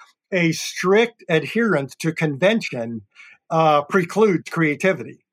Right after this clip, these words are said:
It's basically antithetical to originality. And students may have the capacity to be original,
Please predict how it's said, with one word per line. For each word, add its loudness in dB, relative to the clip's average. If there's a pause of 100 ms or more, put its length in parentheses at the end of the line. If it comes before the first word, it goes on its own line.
(420)
It's -2
basically 0
antithetical 0
to 0
originality. -2 (560)
And 2 (340)
students 0 (260)
may 2
have 0
the 0
capacity -2
to -10
be 0
original, 0